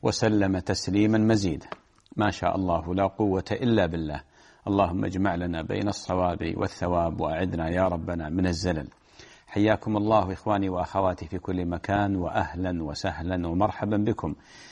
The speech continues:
إلى هذا اللقاء المتجدد من برنامجكم، والذي أجيب فيه على أسئلتكم واستفساراتكم على هواتف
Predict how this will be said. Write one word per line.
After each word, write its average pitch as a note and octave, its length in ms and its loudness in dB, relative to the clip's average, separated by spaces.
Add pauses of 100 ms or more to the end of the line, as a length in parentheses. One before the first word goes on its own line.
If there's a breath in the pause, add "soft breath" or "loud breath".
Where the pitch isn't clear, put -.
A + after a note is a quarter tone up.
(260 loud breath)
إلى F#2+ 160 2
هذا F2+ 300 0
اللقاء E2 460 -2
المتجدد E2+ 840 -2
من G#2 160 4
برنامجكم، F#2+ 920 0
والذي D2+ 280 -4
أجيب F#2+ 380 2
فيه F#2 260 0
على F#2+ 260 2
أسئلتكم F#2 680 -2
واستفساراتكم F2+ 920 -2
على F2+ 300 2
هواتف F2+ 680 0